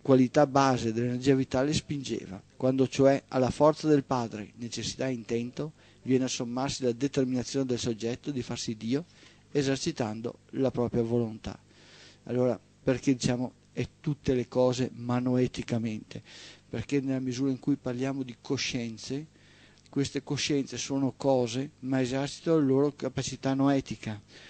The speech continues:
cioè in pratica esercitano il loro pensiero, il loro scopo, la loro intenzione, la loro consapevolezza, il proprio sentire.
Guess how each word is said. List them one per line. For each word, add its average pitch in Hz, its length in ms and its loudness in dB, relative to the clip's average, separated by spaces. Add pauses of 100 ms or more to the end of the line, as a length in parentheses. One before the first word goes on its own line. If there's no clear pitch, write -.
(140)
cioè 131 180 -4
in 113 40 -10
pratica 123 360 -2
esercitano 123 380 -4
il 120 60 -2
loro 120 120 -2
pensiero, 120 720 -2
il 131 100 0
loro 120 180 -2
scopo, 123 460 -4
la 120 60 0
loro 123 180 -4
intenzione, 120 760 -6
la 120 60 -8
loro 123 220 -8
consapevolezza, 120 720 -6
il 123 60 -8
proprio 127 280 -6
sentire. 110 600 -6